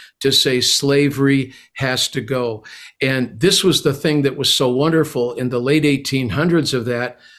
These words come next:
Unfortunately, Jim Crow laws came back or came into fruition.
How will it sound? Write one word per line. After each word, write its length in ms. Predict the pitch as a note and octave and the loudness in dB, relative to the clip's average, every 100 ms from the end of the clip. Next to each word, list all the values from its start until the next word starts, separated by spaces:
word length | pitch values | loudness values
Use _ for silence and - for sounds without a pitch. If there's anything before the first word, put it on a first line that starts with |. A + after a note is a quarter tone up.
| - - | -14 -4
Unfortunately, 800 | C3 - D#3+ F#3 - C#3 B2+ A#2 | -4 0 0 0 0 -2 -2 -4
Jim 340 | G#2 C3+ B2 | -2 -2 -2
Crow 320 | - - D#3 | -4 0 2
laws 360 | D3+ C#3 C#3 - | 4 2 0 -2
came 280 | D3 C#3 C3+ | 0 2 2
back 360 | C3 C3 - - | 0 -4 -8 -8
or 240 | A#2+ B2 | -2 -4
came 340 | B2 D3+ C#3+ | -2 -2 0
into 200 | C#3 C#3 | 2 0
fruition. 680 | B2+ C3+ C3 C3 - C3+ A#2+ | 0 -2 0 0 0 -2 -4